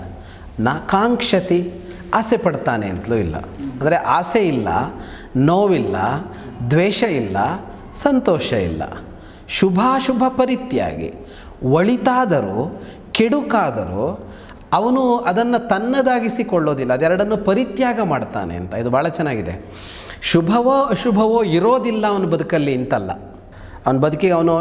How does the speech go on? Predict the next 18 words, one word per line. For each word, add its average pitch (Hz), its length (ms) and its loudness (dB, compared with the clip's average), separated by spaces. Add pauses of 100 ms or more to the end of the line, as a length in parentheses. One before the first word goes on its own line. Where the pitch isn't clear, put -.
(360)
ಖುಷಿ 196 200 2
ಪಡೋದು 208 480 4
ಆಗ್ಬೋದು, 180 640 2
ದುಃಖ 180 240 2
ಪಡುವಂಥದ್ದು 185 720 2
ಆಗಬಹುದು, 104 800 -2 (520)
ಆದರೆ 160 880 0
ಅವನು 254 280 2
ಅದನ್ನ 240 300 2
ಪರಿತ್ಯಾಗ 240 680 2
ಮಾಡ್ತಾನೆ. 107 560 -4 (440)
"ಒಳಿತು 254 500 2
ಬಂದರೂ 226 600 2
ನನ್ನದಲ್ಲ, 147 880 -2
ಕೆಡುಕು 185 380 -2
ಬಂದರೂ 147 500 0
ನನಗಲ್ಲ" 87 500 -4
ಅಂತ. 71 300 -12